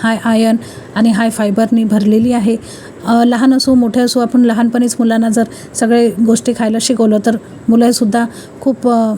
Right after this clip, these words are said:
आनंदाने ते ॲक्सेप्ट करतात आणि खायला शिकतात. अ, मुलांना जर आपण काही गोष्टी सेग्रिगेट केल्या, म्हणजे की हे नको, ते नको, तर मुलांनाही ते, अ, वाटतं की हे नको मला, ते नको मला. तर नक्कीच हे करा.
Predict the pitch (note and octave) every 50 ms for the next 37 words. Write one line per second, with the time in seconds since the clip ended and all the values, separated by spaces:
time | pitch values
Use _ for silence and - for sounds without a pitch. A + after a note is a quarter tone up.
0 | - - - A#3+ A#3+ A#3+ B3 B3+ B3+ C4+ C#4 C4 C4 A#3+ - - - C4+ - -
1 | - A#3+ G#3+ - A#3 G#3+ A3+ G#3+ A3 A3 - - G3 F#3+ G3+ G#3 - - G#3 -
2 | - G#3 A3 - - - - - - - - - - - - G#3+ A3+ A3 A3 A3
3 | G#3+ G3+ - A3 A#3 A#3+ A#3 A#3+ B3 C4 C4+ C4 C#4 C#4 C4+ C4+ C4+ - - -
4 | G3+ A3+ G3 C4 B3 B3 B3 A#3 A#3+ B3 B3+ B3+ B3+ - - - - - - A#3+
5 | A#3+ B3+ A#3+ B3+ B3 - - C4 C4 B3+ B3+ A#3+ G#3+ F3+ G#3+ - - A#3+ A3 -
6 | A#3+ B3 B3 C#4+ B3+ - - B3 A3+ A#3 A3+ A3+ A3+ A3 G#3 A3 G#3 - A#3 A3+
7 | G#3 A#3+ A#3 A#3 A3+ A3 A3+ A#3 A3 A3 G#3+ A#3 A3+ A3+ G#3+ G3+ - A3 A3+ -
8 | B3+ - - - - - - - C4 B3+ A#3+ A#3+ B3+ C4 C4 C4 C4 - C4 B3+
9 | B3+ B3 A#3+ A#3 A3+ A3+ A3+ A3+ A3 A3+ A#3 A3+ - - A#3 G#3+ - A#3 A3+ A3+
10 | A#3 A#3 A#3 A3+ G#3+ - A#3+ A3+ A3+ G#3+ G#3 G#3+ G3+ - G#3+ G#3+ G#3 G3+ - A3
11 | G#3 F#3+ F3 G3+ - - - - - - - - - - A#3+ A3+ A3+ A3+ A#3 A#3
12 | A#3 - D#4+ C#4 - D#4 C#4+ - B3 A3+ G#3+ G3+